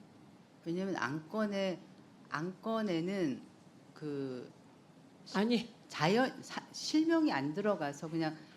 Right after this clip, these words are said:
Speaker 1: 기존의 방법대로 이렇게 올라갔습니다.
Speaker 2: 지금 엉뚱한 답변을
Speaker 1: 어떤,
Speaker 2: 하시는 거예요.
Speaker 1: 정확히 어떤 말씀?
Speaker 2: 라 안건이 뭔지 모르세요?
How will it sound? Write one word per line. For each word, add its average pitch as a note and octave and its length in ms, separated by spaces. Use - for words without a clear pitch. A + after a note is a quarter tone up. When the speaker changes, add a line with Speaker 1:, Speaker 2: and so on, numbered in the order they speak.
Speaker 1:
기존의 G3 680
방법대로 E3+ 640
이렇게 C#3 240
올라갔습니다. C3 1000
Speaker 2:
지금 G3 540
엉뚱한 G#3+ 460
답변을 F3 360
Speaker 1:
어떤, G3 180
Speaker 2:
하시는 F3+ 340
거예요. D#3 160
Speaker 1:
정확히 E3 300
어떤 F#3 500
말씀? C#3+ 460
Speaker 2:
라 A#3 240
안건이 C#4+ 360
뭔지 A3 280
모르세요? G3 640